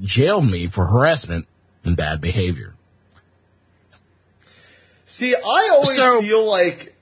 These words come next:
Speaker 2: I'm being told the paraphrased versions of stories like this.
Speaker 1: Yeah. 'Cause I feel like, now, G Ms have, I feel like most G Ms, most G Ms have common damn sense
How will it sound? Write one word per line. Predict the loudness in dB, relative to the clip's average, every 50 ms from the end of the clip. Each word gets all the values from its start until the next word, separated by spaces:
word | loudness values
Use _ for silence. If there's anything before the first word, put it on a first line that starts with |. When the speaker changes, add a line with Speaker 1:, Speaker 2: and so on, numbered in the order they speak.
| _ -4
Speaker 2:
I'm | -2 -2 -2
being | -4 -8 -10 -10 -10
told | -12 -6 -2 0 0 2 0 0 -2 -4 -8 -16 -18
the | -8 -6 -6 -6
paraphrased | -6 -4 -4 -2 -2 -2 -2 -4 -4 -6 -6 -6 -8 -10 -10
versions | -10 -10 -10 -10 -10 -12 -14 -16 -16
of | -18 -20 -20
stories | -18 -14 -12 -12 -12 -12 -12 -12
like | -12 -12 -12 -14 -14 -16
this. | -16 -16 -16 -16 -18 -20 -20 _ _ _ _
Speaker 1:
Yeah. | -2 0 0 0 0 -2 -2 0 0 2 2 0 0 -2 -2 -4 -6 -8 -10 -10 -10 -12 -12 -14 _ _ _ _ _ _ _ _ _ _ _ _ _
'Cause | 0 0
I | 0 2
feel | 2 2 2 4 2
like, | 2 0 0 -2 -6 _ _ _ _ _ _ _ _ _ _ _ _ _ _ _ _ _ _ _ _ _ _ _ _ _ _ _ _ -20 -20 -20 -20 _ _ 0
now, | 2 2 2
G | 2 -2 -2 0 0
Ms | 0 0 0
have, | -2 -2 -4 -6 -12 -14 _ _ _ _ _ _ _ _
I | -2 -2 0
feel | 2 2 2
like | 2 0 0 0
most | 2 2 2 2 2 0 -2 -4 -10
G | -12 -14 -14 -16 -20 _
Ms, | _ -18 -18 -18 -20 _ _ _ 0
most | 2 4 4 4 2 0 -2 -4
G | -4 -4
Ms | -2 -2 -2 -4 -4 -6
have | -6 -6 -6
common | -6 -4 -2 -2 -2 -2 -4 -4 -6
damn | -8 -8 -8 -8 -10
sense | -10 -12 -14 -14 -16